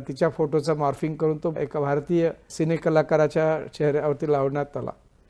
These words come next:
आता हे नवीन डीप फेक नावाचा प्रकार सुरू झालेला आहे. बँकिंग फ्रॉड्स होत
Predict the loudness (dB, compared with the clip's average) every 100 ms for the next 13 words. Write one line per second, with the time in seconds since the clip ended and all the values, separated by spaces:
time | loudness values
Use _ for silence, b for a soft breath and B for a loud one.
0 | _ -6 -2 2 4 6 4 2 -2 -2
1 | 0 0 -2 0 2 0 2 2 4 2
2 | 0 0 -2 -6 -8 -8 -8 -10 -10 -12
3 | -14 -16 -18 -20 _ _ _ _ _ _
4 | 2 2 4 2 2 4 6 6 4 -6